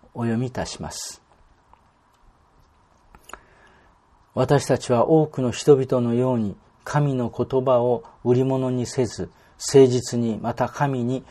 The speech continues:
属する者として、神の御前でキリストに結ばれて語っています。私たちはまたもや自分を推薦し始めているのですか？それともある人々のように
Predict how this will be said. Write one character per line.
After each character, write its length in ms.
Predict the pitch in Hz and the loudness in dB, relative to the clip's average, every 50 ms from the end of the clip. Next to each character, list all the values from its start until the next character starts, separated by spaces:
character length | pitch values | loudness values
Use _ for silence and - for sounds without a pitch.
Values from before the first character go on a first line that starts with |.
| - - - _ _ | -20 -20 -20 _ _
属 240 | - 135 131 131 - | 2 2 2 2 2
す 140 | - - 175 | 0 2 2
る 80 | 156 | 2
者 240 | 127 113 104 101 98 | 2 0 -2 -4 -4
と 140 | - - 90 | -4 -6 -6
し 180 | - - - | -6 -6 -10
て、 180 | - - - - - - _ _ _ _ _ _ - | -8 -10 -10 -10 -12 -18 _ _ _ _ _ _ -4
神 260 | - 147 139 135 131 | 0 2 2 2 2
の 100 | 127 120 | 0 0
御 160 | 110 110 113 | 0 0 0
前 300 | 120 123 127 131 127 127 | 0 0 0 0 0 -2
で 260 | 113 110 120 117 110 - _ _ _ _ - | -2 -2 -2 -2 -4 -6 _ _ _ _ -8
キ 160 | - - 135 | -4 -2 0
リ 80 | 127 131 | 0 0
ス 120 | - - | 0 -2
ト 140 | - 143 131 | -2 -2 0
に 140 | 127 127 123 | 0 0 -2
結 280 | 123 127 120 - - | -2 -2 -4 -4 -4
ば 140 | 139 143 143 | -2 -2 -2
れ 100 | 131 123 | -2 -2
て 140 | - - 147 | -2 -4 -4
語 160 | 135 - - - - | -4 -6 -12 -10 -10
っ 60 | 104 | -12
て 180 | - _ - 131 | -12 _ -6 -6
い 60 | 120 | -6
ま 140 | 107 87 82 | -6 -6 -10
す。 200 | - - - - - - - - - _ _ _ | -12 -16 -18 -20 -20 -20 -20 -20 -20 _ _ _
私 300 | - - - 139 131 - | -6 0 2 2 2 2
た 120 | - 127 113 | 0 -6 -6
ち 160 | - - 127 | -6 -6 -6
は 200 | 120 120 120 - - - - - - _ - | -4 -4 -4 -6 -10 -18 -20 -20 -20 _ -6
ま 140 | 117 117 117 | -4 -4 -2
た 160 | - - 147 | 0 0 0
も 120 | 143 139 135 | 0 0 -2
や 140 | 127 117 | -2 -4
自 180 | 107 101 104 120 | -4 -4 -6 -6
分 300 | 117 127 139 139 135 143 | -4 -2 -2 -2 -2 -2
を 60 | 151 147 | -4 -4
推 260 | - - - 131 123 | -6 -6 -4 -4 -4
薦 240 | - - 135 123 110 | -4 -4 -6 -6 -6
し 100 | - - | -6 -6
始 220 | 120 117 110 120 | -8 -8 -6 -6
め 120 | 131 123 | -8 -8
て 120 | 113 - 110 | -6 -6 -6
い 60 | 101 | -6
る 60 | 95 | -6
の 120 | 92 90 87 | -6 -10 -10
で 100 | - 92 | -10 -12
す 140 | - - | -12 -10
か？ 200 | - - - - - - - - - - - - - | -10 -10 -10 -10 -12 -20 -20 -20 -20 -20 -20 -20 -16
そ 160 | - - - | -4 2 4
れ 100 | 127 131 | 4 4
と 140 | 123 - 135 | 4 2 0
も 180 | 127 117 107 - - - - - | 0 -2 -4 -6 -10 -18 -16 -8
あ 120 | - 120 139 | -2 0 2
る 120 | 135 127 | 2 2
人 260 | 117 - - - 160 143 | 0 0 0 0 0 0
々 200 | 127 - 139 127 | 0 -2 -4 -4
の 80 | 117 117 | -2 0
よ 160 | 120 135 139 135 | 0 0 0 0
う 40 | |
に 160 | 113 101 92 | 0 -2 -4